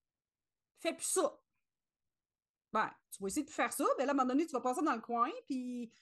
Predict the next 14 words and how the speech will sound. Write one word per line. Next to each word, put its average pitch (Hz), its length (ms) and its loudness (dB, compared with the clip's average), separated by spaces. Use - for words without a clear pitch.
tu - 80 -10
vas 240 60 4
dire, « 269 300 2
Oh, 523 240 6
je 359 40 -2
vais 359 60 2
arrêter 320 220 -2
chez 359 120 -6
Karine », 254 320 -4
puis 302 300 2
tu 370 100 -2
sais. 571 60 2
Mais 208 60 -4
si 220 160 2